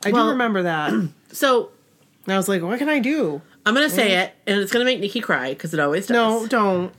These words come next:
Speaker 1: Oh, God.
Speaker 2: Nikki, her whole life, ever since I've known her, she just wants to be your friend. Like, she will be the first person to welcome you and to wanna be your friend. Look, she's tearing up. Well, actually, you can't look,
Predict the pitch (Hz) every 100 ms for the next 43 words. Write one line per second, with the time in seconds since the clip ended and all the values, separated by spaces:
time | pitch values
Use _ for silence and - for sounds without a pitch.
0 | _ 269 247 220 196 185 185 196 226 226
1 | - _ _ _ 220 254 247 311 311 -
2 | - 180 220 190 220 269 139 160 - 165
3 | 185 185 233 254 226 165 151 143 160 -
4 | _ _ - - - 233 226 269 220 185
5 | - - 202 185 180 175 57 - - -
6 | _ _ _ _ _ _ _ 214 202 202
7 | - - 226 214 220 214 220 214 196 190
8 | 208 226 339 330 - 185 185 190 180 160
9 | 175 190 208 208 247 285 _ _ _ _
10 | _ 190 185 240 196 - 165 151 170 180
11 | 220 262 135 - - _ 269 262 214 208
12 | 240 220 214 180 - _ 160 151 151 156
13 | 151 175 143 - - - -